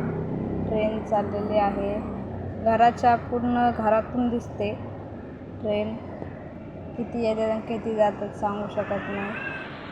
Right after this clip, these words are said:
तर आजचा व्हिडिओ कसा वाटला कमेंट करून सांगा. आणि होम टूर पण कसं आहे नक्की कमेंट करा. चला, आजचा ब्लॉग कसा वाटला तुम्हाला?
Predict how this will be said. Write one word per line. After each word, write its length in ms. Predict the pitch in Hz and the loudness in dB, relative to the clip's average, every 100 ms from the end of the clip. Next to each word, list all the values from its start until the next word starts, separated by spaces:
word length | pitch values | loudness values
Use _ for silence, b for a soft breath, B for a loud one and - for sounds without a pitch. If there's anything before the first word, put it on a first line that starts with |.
| - - - - - - - 226 | -10 -10 -10 -10 -10 -10 -6 2
तर 80 | |
आजचा 320 | 220 220 - 233 | 4 4 2 2
व्हिडिओ 280 | 233 226 220 233 | 2 2 2 2
कसा 260 | 233 240 | 4 8
वाटला 440 | 233 226 233 226 226 - - - | 8 8 4 2 2 -2 -4 4
कमेंट 340 | 220 214 220 214 | 4 4 0 2
करून 320 | 214 208 214 | 4 4 -2
सांगा. 440 | - 233 233 233 | -2 0 2 2
आणि 840 | 233 - - - - - 185 202 202 208 | 2 0 -8 -10 -8 -8 -8 -6 -4 0
होम 260 | 226 233 | 2 2
टूर 220 | 233 254 247 | 2 2 2
पण 260 | - 254 | 2 2
कसं 300 | 247 240 - | 4 2 4
आहे 320 | 233 233 220 233 240 - - - - - - - - - 220 | 4 4 2 0 -4 -6 -6 -8 -8 -8 -8 -8 -8 -4 -2
नक्की 240 | 240 - 254 | -2 0 0
कमेंट 440 | 247 240 233 226 226 | 2 2 2 0 2
करा. 260 | 214 214 214 254 - - - - - - - - - - - - - - - - - - - - - | 4 4 2 -4 -8 -10 -10 -10 -10 -10 -12 -10 -10 -10 -10 -10 -10 -10 -10 -10 -10 -8 -8 -8 0
चला, 260 | 240 240 240 240 - | 4 6 6 6 2
आजचा 380 | 196 190 - 220 | 0 -2 2 2
ब्लॉग 280 | 202 208 208 | 4 6 4
कसा 380 | - 214 - 208 | 4 0 2 2
वाटला 340 | 202 202 196 | 2 0 -2
तुम्हाला? 520 | - 208 208 196 202 | -2 -2 -2 0 0